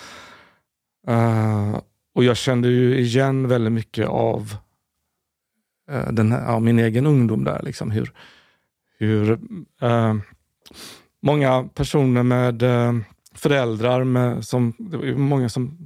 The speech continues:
vars föräldrar jobbade som journalister eller andra bra, fina jobb. Det var inga utsatta ungdomar i de här, framförallt då i de här, eh, extremistmiljöerna.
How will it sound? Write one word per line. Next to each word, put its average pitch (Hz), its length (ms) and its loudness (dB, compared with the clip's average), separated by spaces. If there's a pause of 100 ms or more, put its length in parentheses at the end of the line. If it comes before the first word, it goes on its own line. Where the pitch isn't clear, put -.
vars 123 180 -6
föräldrar 120 320 0
jobbade 120 300 -2
som - 140 -10
journalister - 760 -2
eller 135 280 -2 (440)
andra 117 320 0
bra, 123 280 2
fina 123 260 0
jobb. 143 260 -2 (440)
Det - 80 -2
var 123 100 4
inga 117 180 2
utsatta 120 600 -2
ungdomar 117 440 2
i 123 40 -2
de 117 120 0
här, 110 220 0 (960)
framförallt 107 440 -4
då 117 100 0
i 110 40 2
de 107 140 2
här, 107 180 -2 (180)
eh, 117 1040 -6
extremistmiljöerna. 127 840 -2